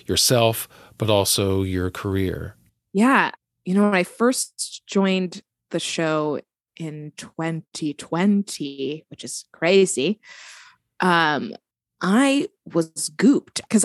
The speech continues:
Speaker 2: the last show that I ever did in college was actually Company, and I played Marta. Um, and I was like, "Well, that's the last time I'm ever doing a Sondheim, like,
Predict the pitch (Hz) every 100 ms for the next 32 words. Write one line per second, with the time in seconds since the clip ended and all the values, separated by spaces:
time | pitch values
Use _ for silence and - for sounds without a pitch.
0 | - - 190 202 226 302 - 202 180 170
1 | 180 175 175 170 160 160 - 151 135 -
2 | 147 - 160 - 156 147 156 156 123 101
3 | 104 107 160 147 - 151 151 113 85 -
4 | - - - - _ 185 165 139 120 156
5 | 160 165 156 160 139 - 165 175 196 180
6 | 202 - 160 165 - 165 175 208 202 156
7 | 151 156 139 131 - 147 160 170 180 196
8 | 170 107 113